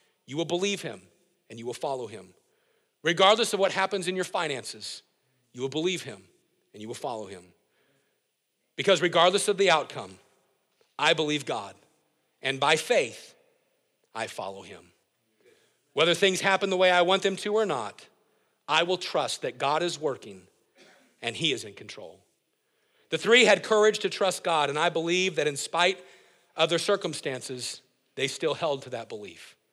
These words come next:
Regardless of what was going on, regardless of the outcome,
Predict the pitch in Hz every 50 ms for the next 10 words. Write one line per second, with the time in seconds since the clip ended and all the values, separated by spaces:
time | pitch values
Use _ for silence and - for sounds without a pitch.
0 | _ _ _ _ _ _ _ _ _ _ _ _ _ _ _ _ _ _ _ _
1 | _ - 123 120 135 143 165 180 185 190 - 190 185 196 196 202 196 170 214 208
2 | 208 214 196 147 123 110 107 98 98 _ _ _ _ _ _ _ _ _ _ _
3 | _ _ 117 117 127 135 151 175 180 170 - 208 185 202 175 156 135 - - -
4 | 120 98 92 90